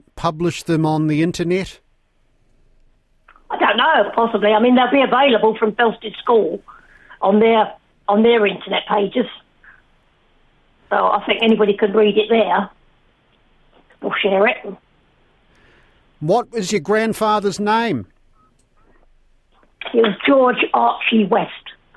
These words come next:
Speaker 1: And what did, what rank did he achieve?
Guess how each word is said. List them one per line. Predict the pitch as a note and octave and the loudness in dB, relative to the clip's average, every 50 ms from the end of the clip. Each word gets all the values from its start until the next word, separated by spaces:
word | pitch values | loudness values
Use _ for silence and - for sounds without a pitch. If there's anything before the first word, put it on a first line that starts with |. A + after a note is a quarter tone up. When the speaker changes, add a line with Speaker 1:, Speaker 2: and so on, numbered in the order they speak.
| _ _ _ _ _ _ _ _ _ _ _ _ _ - - - _ _ _ _ _ _ _ _ - | _ _ _ _ _ _ _ _ _ _ _ _ _ -20 -20 -20 _ _ _ _ _ _ _ _ -6
Speaker 1:
And | D3 E3 E3 | -4 -2 0
what | F3+ G3+ A#3 G#3 - _ _ _ - | 0 0 0 -2 -4 _ _ _ -14
did, | F#3+ G3 G3 - - _ | -12 -12 -12 -12 -16 _
what | - G3+ G3 G3+ A#3+ - | -8 -2 -2 0 0 0
rank | E3+ F3 G3 G#3 G#3 G#3+ G3 - - - | -2 -2 0 0 0 -2 -6 -10 -14 -6
did | - F3 E3+ | -4 -4 -2
he | C#3 D3+ E3 D3+ | -2 -2 -2 -2
achieve? | C#3 - - - C#3+ C3 B2 A#2 A2+ G2+ - - | -2 -4 -6 -4 -4 -4 -4 -6 -8 -12 -14 -18